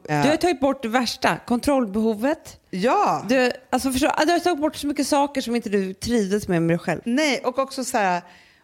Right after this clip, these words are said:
Speaker 2: och då är det så här, jag är ju liksom, nej men visst bor i en stor fin villa och, om, nej men så här, jag bor hellre litet och skruttigt någonstans där
Speaker 1: Mm.
Speaker 2: jag kan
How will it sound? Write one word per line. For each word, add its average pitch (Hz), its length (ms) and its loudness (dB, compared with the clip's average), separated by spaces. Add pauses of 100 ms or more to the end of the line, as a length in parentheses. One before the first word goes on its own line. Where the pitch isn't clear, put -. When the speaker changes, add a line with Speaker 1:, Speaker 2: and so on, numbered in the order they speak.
Speaker 2:
och 240 100 -4
då 262 120 0
är 285 80 2
det 262 200 0
så - 100 -2
här, 196 140 0
jag 214 140 2
är 277 40 2 (200)
ju 240 100 -2
liksom, 185 400 -8 (200)
nej 240 160 0
men 247 200 0
visst - 400 -8
bor 196 200 -2
i - 20 -2
en 196 60 -2
stor 202 240 -2
fin 185 240 -4
villa 190 460 0
och, 190 300 -6 (560)
om, 262 260 -4
nej 269 120 0
men 427 100 0
så - 60 0
här, 180 200 0 (680)
jag 269 120 0
bor 277 100 0
hellre 269 600 0
litet 202 500 -4
och 175 80 -4
skruttigt 180 600 -4
någonstans 147 560 -4 (200)
där - 80 -10
Speaker 1:
Mm. 202 120 2
Speaker 2:
jag 175 200 2
kan 175 100 0